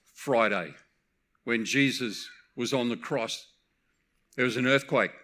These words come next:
There would have been things to fix. They couldn't do it on the Sab-, Sabbath, so they would have been out early today. Military things would have been back and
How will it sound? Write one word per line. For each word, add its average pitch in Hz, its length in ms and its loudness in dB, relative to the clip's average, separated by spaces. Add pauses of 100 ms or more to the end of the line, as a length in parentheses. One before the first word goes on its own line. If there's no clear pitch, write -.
(2250)
There 139 100 6
would 151 140 6
have 135 60 2
been 135 280 4
things 160 320 4
to - 80 -12
fix. - 580 0 (320)
They - 80 -2
couldn't 139 260 2
do 156 140 4
it 147 60 4
on 135 140 0
the 113 60 -4
Sab-, 135 500 -2
Sabbath, 135 500 0 (960)
so 143 200 4
they 139 120 8
would 147 140 4
have 139 100 2
been 135 160 4
out 139 220 6
early 131 280 4
today. 101 460 -2 (2750)
Military 147 460 4
things 110 360 0
would 123 120 0
have 104 80 -2
been 110 240 0
back 107 260 4
and 104 240 -6